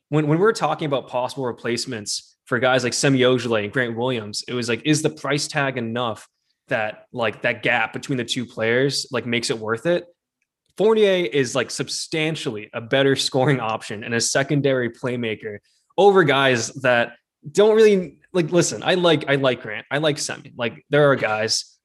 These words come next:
and they're great on defense. I think they're probably better, a little bit better than Fournier, but what he can do off the ball, what he can do off the dribble, like, his shooting ability,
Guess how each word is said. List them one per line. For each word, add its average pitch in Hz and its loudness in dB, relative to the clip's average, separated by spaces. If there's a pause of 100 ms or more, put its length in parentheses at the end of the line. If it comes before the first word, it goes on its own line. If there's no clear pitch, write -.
and 143 2
they're 147 4
great 147 2
on 131 0
defense. 113 -8
I 123 0
think 143 0
they're 135 2
probably 127 0
better, 117 -2
a - -10
little 190 -2
bit 156 -2
better 127 -4
than 110 -10
Fournier, 131 -6 (400)
but 127 -2 (300)
what 170 0
he 240 0
can 254 0
do 185 0
off 156 0
the 139 -2
ball, 120 -2
what 139 0
he 175 0
can 180 -6
do 170 -2
off 151 -4
the - -8
dribble, 113 -4
like, 107 -8
his 131 -6
shooting 180 0
ability, 117 -4